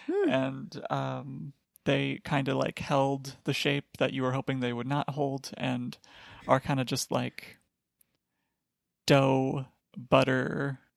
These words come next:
Speaker 2: slabs more than, like, a, the light, airy croissant that I wanted,
Speaker 1: Right.
Speaker 2: that, that one wanted,
Speaker 1: Mm-hmm.
Speaker 2: uh,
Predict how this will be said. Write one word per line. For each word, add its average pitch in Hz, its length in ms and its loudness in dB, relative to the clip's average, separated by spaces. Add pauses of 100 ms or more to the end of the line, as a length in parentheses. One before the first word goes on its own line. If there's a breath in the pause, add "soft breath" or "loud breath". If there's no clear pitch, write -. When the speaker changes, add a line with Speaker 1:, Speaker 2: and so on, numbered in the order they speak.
(600)
Speaker 2:
slabs 156 1080 -4 (100)
more 156 220 4
than, 143 180 2
like, 135 160 0
a, 139 80 0
the 135 220 2
light, 131 380 2
airy 127 540 0 (360)
croissant 127 500 2
that 123 180 2
I 131 120 0
wanted, 120 400 2
Speaker 1:
Right. 98 140 -8 (260)
Speaker 2:
that, 135 200 6 (240)
that 131 300 4 (120)
one 131 360 2
wanted, 139 540 0 (240)
Speaker 1:
Mm-hmm. 104 380 0 (180)
Speaker 2:
uh, 123 340 -2